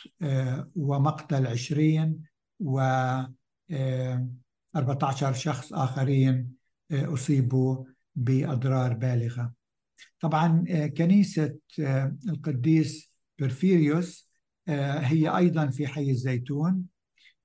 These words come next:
آه، بنيت القسم الأقدم منها في القرن الخامس الميلادي، آه، وهي مرشحة كي تكون على لائحة التراث العالمي.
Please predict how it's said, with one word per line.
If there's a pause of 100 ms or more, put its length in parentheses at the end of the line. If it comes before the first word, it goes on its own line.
آه، (440)
بنيت
القسم
الأقدم
منها
في
القرن
الخامس
الميلادي، (760)
آه، (240)
وهي (300)
مرشحة (280)
كي
تكون
على
لائحة
التراث
العالمي.